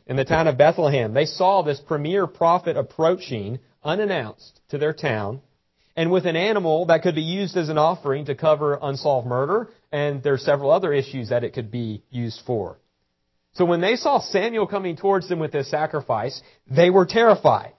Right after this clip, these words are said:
They thought something was wrong. And it's so ironic that they asked Samuel if he came in peace. He was there to anoint the future king of Israel,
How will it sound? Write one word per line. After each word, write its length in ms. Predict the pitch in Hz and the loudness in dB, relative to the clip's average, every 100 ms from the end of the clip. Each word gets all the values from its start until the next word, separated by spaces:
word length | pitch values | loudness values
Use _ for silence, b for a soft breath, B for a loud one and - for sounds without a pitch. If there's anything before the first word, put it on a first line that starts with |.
| _ _ - | _ _ 2
They 160 | 196 | 4
thought 220 | 208 196 | 6 4
something 380 | - 175 190 180 | 2 -2 0 0
was 160 | 170 151 | -2 0
wrong. 340 | 202 151 98 _ _ _ _ _ _ _ _ _ _ _ _ _ - | 0 0 -2 _ _ _ _ _ _ _ _ _ _ _ _ _ -2
And 100 | 160 | 0
it's 140 | 156 | 2
so 140 | 226 202 | 4 6
ironic 460 | 175 175 196 143 | 6 4 2 2
that 140 | 151 139 | 2 2
they 140 | 139 | 0
asked 280 | 156 147 - | -2 -4 -6
Samuel 560 | 160 160 131 110 139 _ _ _ | -4 -4 -6 -8 -12 _ _ _
if 120 | 127 | -12
he 100 | 135 | -10
came 260 | 123 123 123 | -10 -8 -8
in 120 | 113 | -10
peace. 580 | - - - - - - _ _ _ _ _ _ _ _ _ _ _ _ _ _ | -12 -16 -18 -20 -20 -20 _ _ _ _ _ _ _ _ _ _ _ _ _ _
He 60 | 208 | -6
was 200 | 240 135 | -4 0
there 240 | 156 180 | 2 0
to 180 | - 143 | 0 -6
anoint 300 | 139 165 120 | -4 -6 -6
the 80 | 117 | -8
future 500 | - 185 - 160 131 | -8 -10 -6 -6 -6
king 460 | - 160 151 131 - | -6 -6 -6 -6 -6
of 200 | 123 143 | -6 -4
Israel, 560 | 156 151 139 104 78 | -4 0 -2 -2 -6